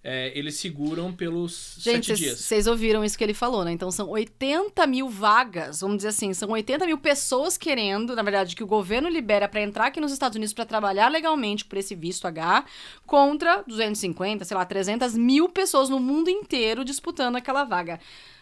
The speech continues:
Speaker 2: Tuca, conta pra gente, como é que a gente faz? Como é que o governo, ele ó, pega uma, uma das fichas, olha, vê quem é mais bonitinho, quem é melhor, quem é mais skilled? Como é que funciona essa seleção,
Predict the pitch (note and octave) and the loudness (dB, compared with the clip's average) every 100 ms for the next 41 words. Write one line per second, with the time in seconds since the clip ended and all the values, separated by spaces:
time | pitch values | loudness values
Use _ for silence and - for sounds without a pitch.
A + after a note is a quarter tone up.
0 | _ _ - F4 F#4+ A#4 C#5 B4+ C#4+ B3+ | _ _ -8 -6 -4 -2 -2 0 -2 -2
1 | D4+ F#4 G4 F4 - D#4 B3+ C4+ - D4 | -4 -2 0 0 0 0 0 0 -4 0
2 | D#4 B3 A#3+ A#3 A3+ A3+ A3+ B3+ A#3+ A#3+ | 0 2 0 0 0 0 0 0 -6 -4
3 | A3 G#3 F#3+ F#3+ E3+ - C#4 D4+ A3+ G3 | -4 -4 -4 -6 -8 -8 -6 -4 -2 0
4 | A#3+ C4 A#3 G#3 G#3+ G#3 G3 F#3+ F3+ C4+ | 2 2 0 -4 -4 -2 -2 -4 -4 -4
5 | D4+ D4+ C#4+ B3+ A#3 A3+ G#3+ G3+ F#3+ F#3 | -2 0 0 -4 -6 -6 -4 -4 -2 0
6 | C4+ C#4+ C4 B3 A3 G3 F3+ F3+ - D#4+ | 2 4 2 0 -2 -2 -2 -4 -2 0
7 | D#4 C#4 C4 A#3+ C#4 E4 - D4+ C#4 C4 | 4 6 4 2 0 -2 -2 -4 -2 -2
8 | C4 C4+ C4 - C#4+ D4+ D4 - A#3+ A#3+ | -2 -4 -4 0 2 2 0 -2 -2 0
9 | B3 | -2